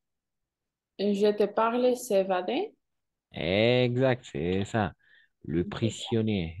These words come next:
Speaker 2: dont, dont je te parlais s'est évadé. D'accord ? Au passé, le prisonnier,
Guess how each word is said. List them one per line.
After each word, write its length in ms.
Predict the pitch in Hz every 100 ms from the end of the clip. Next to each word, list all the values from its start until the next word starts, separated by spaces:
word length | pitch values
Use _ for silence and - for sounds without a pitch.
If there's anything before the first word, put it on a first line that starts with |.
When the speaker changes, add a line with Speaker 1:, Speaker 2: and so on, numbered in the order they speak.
| -
Speaker 2:
dont, 800 | 87 104 104 98 92 82 73 - - _ _ _ _ _ _ 87
dont 320 | 92 87 82
je 100 | 87
te 120 | -
parlais 580 | - 73 78 98 208 - _ _ _
s'est 640 | - - 80 85 95 98 -
évadé. 460 | 110 104 98 - _ _ _ _
D'accord ? 520 | - 65 98 123 - _ _ _ _ _ _ _ _ _ _ _ -
Au 100 | 73
passé, 460 | 76 78 98 - _ _ _ -
le 140 | 65
prisonnier, 840 | - - 107 - - 107 104 82